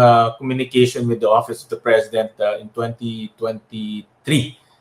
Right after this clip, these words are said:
No? Medyo matagal na. After that, ako personally, wala. But mag-, malak-, ma-, malaking bagay yung statement ni Secretary Gibo Teodoro yesterday, no? Being the,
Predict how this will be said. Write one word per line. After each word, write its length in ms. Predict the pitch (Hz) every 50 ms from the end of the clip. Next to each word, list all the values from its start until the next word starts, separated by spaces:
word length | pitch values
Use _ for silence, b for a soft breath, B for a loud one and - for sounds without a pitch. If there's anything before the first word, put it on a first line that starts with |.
| _ _ _
No? 160 | - 101 101 113
Medyo 240 | 117 117 113 123
matagal 400 | 117 120 120 - 123 113 113 110
na. 160 | 110 110 104 104
After 400 | 117 123 123 - - 131 127 123
that, 240 | 131 117 127 -
ako 240 | 120 120 - 135 127
personally, 720 | - 120 117 - - 113 113 110 110 117 113 110 110 101 _ _ _ _ _ _ _ _ _
wala. 400 | 120 117 113 104 92 85 - - _ _ _ _ _ _ _ _
But 240 | 170 185 185 -
mag-, 320 | 214 214 202 202 - - -
malak-, 320 | 185 208 214 220 214 - - 196
ma-, 240 | 214 208 208 202 202
malaking 400 | 202 208 214 - - 214 202 175
bagay 400 | 165 165 170 160 165 175 165 160
yung 80 | 156
statement 640 | 151 - - - 147 143 143 143 - 135 135 127 127
ni 240 | 131 127 123 123 117
Secretary 560 | - 131 123 - 120 - - 117 117 120 113
Gibo 400 | 101 113 120 98 104 92 - - _ _ _ _ _ _
Teodoro 560 | _ 123 113 104 117 113 110 110 107 104 104 104
yesterday, 560 | 107 104 - - 110 101 90 104 101 95 90
no? 160 | 87 95 107
Being 400 | 110 117 117 117 113 113 113 113
the, 400 | 107 113 113 110 107 104 101 98